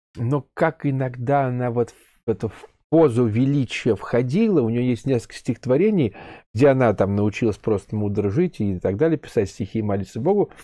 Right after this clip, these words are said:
Вот, ну, поза Ахматовой, прям вот так, и что Цвет-, Цветаева себе не позволяла, вот, она жи-, живей была, Цветаева, при Ахматова, при всей изумительности, да, она как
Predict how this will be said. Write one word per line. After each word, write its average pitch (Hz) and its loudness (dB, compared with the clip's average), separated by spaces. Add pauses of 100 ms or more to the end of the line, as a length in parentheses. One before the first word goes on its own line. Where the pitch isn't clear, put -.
(1000)
Вот, 120 0 (380)
ну, 151 2
поза 147 2
Ахматовой, 110 -4
прям 95 -4
вот 92 -2
так, 101 -4
и 98 -2
что 110 -4
Цвет-, 123 -6
Цветаева 143 0
себе 135 -4
не 131 -6
позволяла, 131 0
вот, - -10 (460)
она 117 0
жи-, 113 -2
живей 117 0
была, 87 -2 (240)
Цветаева, 156 0 (200)
при 120 0
Ахматова, 156 2
при 131 0
всей - -2
изумительности, 117 -2
да, 139 2
она 151 0
как 120 -2